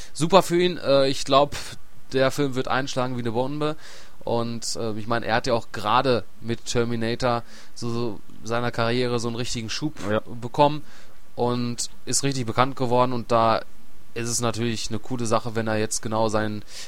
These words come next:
Speaker 1: Comeback halt genau mit Terminator dann, äh, voll-, vollbringt. Ja, und, äh, dementsprechend, äh, kann man davon ausgehen, dass auch das, äh,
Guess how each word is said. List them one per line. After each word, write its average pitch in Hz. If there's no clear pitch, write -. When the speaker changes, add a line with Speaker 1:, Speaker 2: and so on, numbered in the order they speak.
Speaker 1:
Comeback 117
halt 110
genau 117
mit 113
Terminator 113
dann, 98
äh, 98
voll-, 95
vollbringt. 101
Ja, 139
und, 131
äh, 123
dementsprechend, 170
äh, 147
kann 147
man 165
davon 151
ausgehen, 139
dass 139
auch 131
das, -
äh, 135